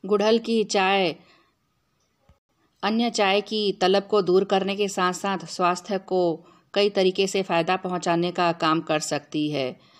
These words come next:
हर्बल टी की दुनिया में एक खास नाम शामिल है, गुड़हल की चाय। यह चाय कई औषधीय गुणों से समृद्ध होती है और कई शारीरिक समस्याओं पर सकारात्मक प्रभाव दिखाती है।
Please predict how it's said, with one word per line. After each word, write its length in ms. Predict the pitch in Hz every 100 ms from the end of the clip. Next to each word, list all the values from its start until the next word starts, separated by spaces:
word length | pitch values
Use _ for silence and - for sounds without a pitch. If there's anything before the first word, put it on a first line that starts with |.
| _
हर्बल 380 | - 180 196 214
टी 200 | 214 214
की 160 | 202 214
दुनिया 360 | 185 180 190 196
में 140 | 202
एक 320 | - 190 190
खास 340 | - 165 185 -
नाम 280 | 175 170 175
शामिल 420 | 170 165 170 170
है, 220 | 170 165 147
गुड़हल 360 | 165 160 160
की 220 | 156 165 147
चाय। 340 | 151 120 87 - _ _ _ _ _ _ _ _ _ - - - -
यह 220 | 208 220
चाय 320 | 220 196 190
कई 280 | 196 202 202
औषधीय 520 | 170 175 190 185 214 196
गुणों 260 | 175 190
से 220 | 190 202 185
समृद्ध 400 | 175 175 175 170
होती 360 | 170 160 165
है 200 | 165 160
और 380 | - 170 180 175
कई 200 | 190 196
शारीरिक 460 | 196 180 175 185 196
समस्याओं 560 | 196 185 180 185 170 180
पर 300 | 190 185 151 - - -
सकारात्मक 680 | - 190 190 175 196 202 -
प्रभाव 480 | 175 170 180 170 156
दिखाती 520 | 170 180 147 151 147
है। 320 | 147 147 131